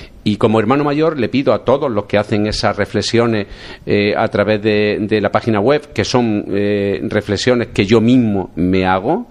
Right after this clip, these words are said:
a diario, eh, nos ayuden. Esto es una, una labor de todo, una labor de todo. Eh,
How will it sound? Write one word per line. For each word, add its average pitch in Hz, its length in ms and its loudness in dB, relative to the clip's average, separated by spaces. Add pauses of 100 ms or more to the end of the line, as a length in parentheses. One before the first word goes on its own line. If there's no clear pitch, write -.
a 92 140 -2
diario, 107 460 0 (340)
eh, 101 840 0
nos 107 280 -2
ayuden. 117 480 -2 (200)
Esto - 240 -6
es 127 60 0
una, 120 200 -2
una 120 240 0
labor 113 220 2
de 113 120 0
todo, 98 440 0
una 104 160 -2
labor 95 220 0
de 82 100 -4
todo. 78 260 -4 (480)
Eh, 90 220 -2